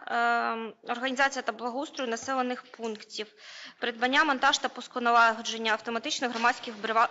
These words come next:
вбиралень. М, е, з-, звернення на чотири дев'ятсот шістдесят,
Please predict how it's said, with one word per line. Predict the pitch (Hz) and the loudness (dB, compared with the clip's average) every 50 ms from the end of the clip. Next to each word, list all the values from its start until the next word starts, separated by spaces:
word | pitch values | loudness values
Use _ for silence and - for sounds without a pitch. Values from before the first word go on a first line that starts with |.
| - | 0
вбиралень. | 233 226 220 220 247 233 214 180 180 180 180 180 - - - - - - - - - - - - | -6 -10 -4 -2 2 4 4 4 4 2 -2 -8 -12 -16 -14 -14 -14 -14 -14 -16 -18 -16 -12 -8
М, | 226 233 233 226 226 226 | -6 -4 -4 -2 -2 0
е, | 226 226 226 226 226 226 226 226 | 2 2 2 2 2 0 -2 -4
з-, | 220 - - - - 208 | -6 -10 -14 -14 -12 -8
звернення | 220 247 269 285 269 262 262 247 240 240 240 233 | 0 4 6 6 6 6 4 2 2 2 2 2
на | 240 240 247 254 | 2 2 0 -2
чотири | 247 - 262 247 - _ - 277 277 277 262 254 247 208 - - - - | -2 -4 -6 -6 -8 _ -2 0 0 2 2 0 0 -2 -4 -10 -18 -6
дев'ятсот | 214 233 240 240 247 240 240 - - 262 247 | -2 -2 0 0 0 -2 -2 -2 -4 -4 -2
шістдесят, | - - 247 233 220 233 233 - - - 262 285 339 | -2 -2 -4 -6 -8 -10 -12 -10 -4 0 2 2 2